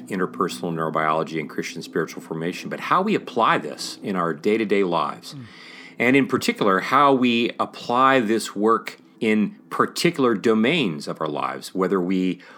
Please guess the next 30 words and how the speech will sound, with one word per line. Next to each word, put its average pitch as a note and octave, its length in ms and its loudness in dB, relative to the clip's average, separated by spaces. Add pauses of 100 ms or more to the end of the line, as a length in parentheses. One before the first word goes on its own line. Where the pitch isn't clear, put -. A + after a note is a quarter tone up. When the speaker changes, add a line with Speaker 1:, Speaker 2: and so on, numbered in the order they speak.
(140)
Speaker 1:
are F#2 100 0
working F#2+ 460 0
in F2+ 220 0
business F#2+ 560 -2
or E2+ 300 -2
education E2+ 880 -8
or D#2+ 280 -4
in E2+ 120 -4
the F2+ 200 -2
arts - 600 -2 (500)
or G2+ 420 4
in G2 680 0
the G2+ 80 2
mental G#2+ 220 2
health B2 260 0
field D2+ 540 -6
or F#2 380 2
whatever D3+ 400 4
it C3+ 60 0
is C3 280 2
that A2+ 80 0
we're G2 160 -2
doing. A2+ 160 0
If, - 120 -8
if, A2+ 380 -4
if - 200 -6
we're B2 80 0
working D3 340 -2
in B2+ 120 -2
farming, B2+ 580 0